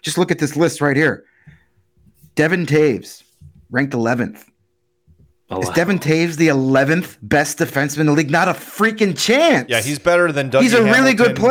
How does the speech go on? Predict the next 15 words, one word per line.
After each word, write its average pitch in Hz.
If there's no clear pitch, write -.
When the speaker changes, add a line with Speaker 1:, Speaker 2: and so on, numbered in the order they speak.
Speaker 1:
player. 175
Speaker 3:
Shea 143
Theodore, 131
uh, 127
Josh 135
Morrissey. 131
Yeah, 113
he's 123
better 120
than 107
all. 98
Come -
on. 110
Speaker 1:
Come 165
on. -